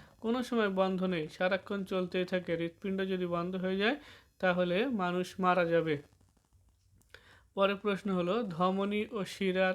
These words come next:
আকার কেমন? উত্তর, নলের মতো সরু। তার ভিতর দিয়ে, আহ, রক্ত প্রবাহিত হয়। ধমনীর মাধ্যমে রক্ত সারা শরীরে ছড়িয়ে পড়ে এবং আবার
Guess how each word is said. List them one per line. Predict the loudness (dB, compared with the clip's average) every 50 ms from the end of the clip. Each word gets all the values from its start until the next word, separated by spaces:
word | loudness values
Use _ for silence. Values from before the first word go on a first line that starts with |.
| -2 -6
আকার | -4 -2 -2 -2 0 0 0 0 0
কেমন? | 0 0 0 0 0 0 0 0 0 0 -2 -8 -18 -20 -20 -20 _ _ _ -6
উত্তর, | -6 -6 -6 -4 -2 0 0 0 0 -4 -8 -16 _ -6
নলের | -4 -2 0 0 2 2 2 2 0 0
মতো | 0 -2 -2 -2 -2 -4 -4 -4
সরু। | -4 -6 -4 -2 0 2 2 2 2 2 0 -2 -4 -8 -4
তার | -2 0 0 0
ভিতর | 0 -2 -2 -2 -2 -2
দিয়ে, | 0 0 2 2 2
আহ, | 2 0 -4 -12 -20 -20 -20 -20 -20 -20 -20 _ _ -4 -2 0 2 2 4 4
রক্ত | 4 4 4 2 -2 -6 -6
প্রবাহিত | -6 -4 -2 0 2 2 2 2 2 -2 -4 -4
হয়। | -4 -2 0 0 0 0
ধমনীর | -2 -2 -2 -2 -2 -2 -4 -4 -4
মাধ্যমে | -4 -4 -4 -4 -4 -2 -2 0
রক্ত | 2 2 0 0 -4 -10
সারা | -8 -4 -2 -2 -2 -2
শরীরে | -2 -2 -2 0 0 0 -2
ছড়িয়ে | -2 -4 -4 -4 -2 0 -2 -2
পড়ে | 0 2 2 4 2 2 0 -4 -12 -20 -20 -20 _ _ _ _
এবং | -4 -2 0 0 0 -2 -4 -10 -8
আবার | -4 -2 0 2 2 2 2